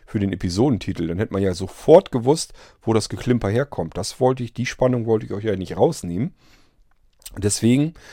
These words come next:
ist aus den Mäusen im Klavier der Pianist des Grauens geworden. So, und dann ist ja ganz klar, ich will ja immer auch noch zu Anfang einleitend eine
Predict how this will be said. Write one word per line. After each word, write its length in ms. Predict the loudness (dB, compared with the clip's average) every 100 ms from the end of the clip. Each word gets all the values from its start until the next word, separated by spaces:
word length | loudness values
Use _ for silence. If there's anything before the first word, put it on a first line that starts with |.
| -20 -20 -4
ist 200 | -2 2
aus 220 | 2 2
den 200 | 0 0
Mäusen 440 | 2 4 4 2 -2
im 120 | -4
Klavier 440 | -4 -6 -2 -2
der 160 | 0 -2
Pianist 720 | -2 2 2 2 -4 -12 -10
des 220 | -8 -8
Grauens 540 | -6 -2 0 0 -4 -8
geworden. 520 | -10 -8 -10 -10 -14 _ _ _ -20 -20 _
So, 360 | -2 4 4 2 -6
und 240 | -10 -10 -2
dann 180 | 0 0
ist 120 | 0
ja 60 | 2
ganz 220 | 2 -2
klar, 280 | 2 4 4
ich 160 | 2
will 100 | 0
ja 100 | 0
immer 220 | 0 -2
auch 140 | -2 -4
noch 220 | -6 -10 _ _ -16
zu 180 | -10 -6
Anfang 480 | -6 -2 -2 -2 -6 _
einleitend 720 | -4 -2 0 -2 -2 -6 -8 -12 -20 _ _ _ _ _ _ -10
eine 420 | -6 -4 -4